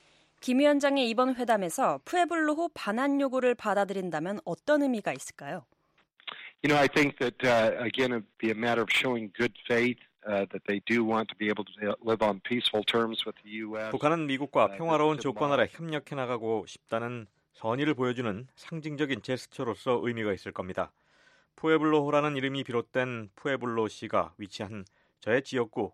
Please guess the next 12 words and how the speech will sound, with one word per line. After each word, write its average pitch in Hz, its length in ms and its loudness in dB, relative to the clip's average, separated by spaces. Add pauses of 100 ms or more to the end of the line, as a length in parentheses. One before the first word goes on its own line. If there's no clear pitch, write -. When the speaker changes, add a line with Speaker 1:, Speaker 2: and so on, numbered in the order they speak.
Speaker 3:
콜로라도 151 520 0
주에도 107 440 -2 (300)
상당한 147 560 -4
의미가 127 340 -2
있을 95 180 -6
테고요. 85 360 -12 (800)
푸에블로호는 151 760 0 (140)
아직도 127 420 -2
다른 143 280 -2
나라에 147 180 4
붙잡혀 127 400 -4
있는 110 240 -4